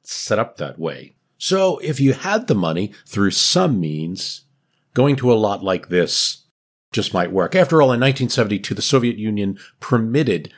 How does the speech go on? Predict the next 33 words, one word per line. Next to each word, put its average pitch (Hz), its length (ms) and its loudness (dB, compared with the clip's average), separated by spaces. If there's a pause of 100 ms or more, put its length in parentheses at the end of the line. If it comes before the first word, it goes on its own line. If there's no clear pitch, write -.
(160)
private 135 520 2
sales. 107 400 2
In 101 80 -2
other 110 140 2
words, 104 160 0
people 151 500 -2 (220)
could - 160 0
sell 120 300 4
their 107 160 0
cars 110 600 0
to 101 300 0
one 90 460 -2
another. 87 520 -2 (460)
It's - 220 -2
supposed 135 400 2
to 101 80 -6
be 101 160 0
at 92 80 0
a 98 80 2
regulated 135 600 2
price, 113 480 -2
and 117 520 -2
the 80 80 -2
U 120 180 4
S 120 160 4
S 117 180 0
R 92 200 2
collects - 880 -4 (180)
seven 104 580 0
percent 82 520 -6
of 73 100 -10
the 76 100 -8
sale. 76 520 -2